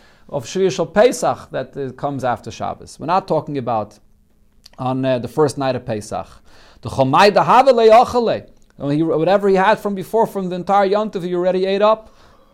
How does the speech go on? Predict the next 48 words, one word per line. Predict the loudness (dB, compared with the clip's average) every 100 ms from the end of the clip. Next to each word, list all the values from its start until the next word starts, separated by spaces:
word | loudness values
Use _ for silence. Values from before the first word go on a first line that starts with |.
| -10
He, | -6
uh, | -6 -6 -8
which | -8 -8 -8 -8
includes | -6 -4 -4
the | -4
wine | -2 -4 -4
as | -6
well. | -2 -2 -2 -6
He | -2
has | -2 -2
very | 0 2
little | 2 0 0
wine | 2 2 2
left | -2 -4
over. | -2 -2 -2
He | -4
just | -6
has | -6 -4
one | -4 -4
cup | -4 -4
of | -2
wine. | 0 -2 -4 -12 -20 -20 -4
Velesle. | 0 4 4 2 -8 -16 -14
So | -6 -2
therefore, | -2 -2 0 2
over | 2
here | 0 -2
as | 2
well, | 4 4
we | 0
could | -6
say | 0 2 2 0
the | -4
reason | -8 -6
why | -4 -2
he |
could | -4 -4
bundle | 0 0 0 0
it |
all | 0 -2
together | -4 -4 -2 -2 -4
in | -4
one | 0 0 0
is | -6
because | -6 -6
he | -2
doesn't | -2 -2 -2
have. | -2 -2 -4